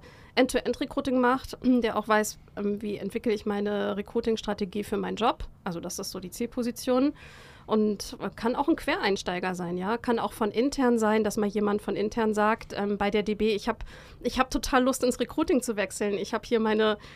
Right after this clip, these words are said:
zehn, zwanzig Jahre Berufserfahrung, ähm, als Azubi-Koordinator zum Beispiel, Azubi-Koordinatorin und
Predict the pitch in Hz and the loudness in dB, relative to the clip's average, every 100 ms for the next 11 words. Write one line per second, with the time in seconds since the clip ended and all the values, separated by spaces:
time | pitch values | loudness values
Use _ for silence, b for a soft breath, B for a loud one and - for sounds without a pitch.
0 | B - 254 240 240 226 233 220 220 233 | B -2 0 2 2 2 0 0 2 2
1 | 220 233 254 - 214 226 220 226 226 214 | 0 -2 -6 -6 -2 2 4 4 4 2
2 | - 202 214 214 214 - 190 190 - - | -2 -2 0 0 0 -2 -6 -6 -12 -2
3 | 330 330 - 226 208 190 180 - 254 254 | 2 2 2 2 2 2 0 0 -4 -2
4 | 240 240 - 247 - - 233 233 240 220 | -2 -2 -2 -4 -4 -8 -10 -6 -2 -2
5 | 208 - 226 226 226 214 | -2 -2 -2 -2 -2 -6